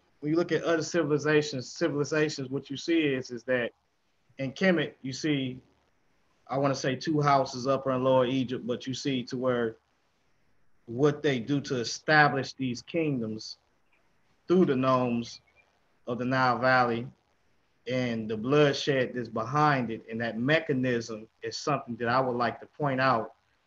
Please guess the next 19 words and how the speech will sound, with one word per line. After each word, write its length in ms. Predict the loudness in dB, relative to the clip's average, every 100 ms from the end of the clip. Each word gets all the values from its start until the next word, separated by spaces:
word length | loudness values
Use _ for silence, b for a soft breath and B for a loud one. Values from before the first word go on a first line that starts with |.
| _ _ _ -10
because 360 | -2 0 0
in 140 | 0 4
Africa, 640 | 4 4 0 0 -2 -2 -10 _ _ _ _ _ -8
the 100 | -6
continent, 640 | 2 2 4 0 -2 -6 _ _ _ _ _ _ _
there 340 | 0 4 8 6
is 160 | 4
different, 680 | -4 2 4 4 0 0 -2 -8 _ _ _ _ _ _ _ _ 2
there's, 340 | 4 4 2
there's, 280 | 2 4 4
this 200 | 2 2
is 140 | 0 0
the 100 | 0
most 380 | 6 6 6 4
diverse 500 | 2 4 4 4 2
place 320 | 2 2 2
that 180 | -4 0
there 200 | 2 4
is. 680 | 4 2 -2 -14 -14 -16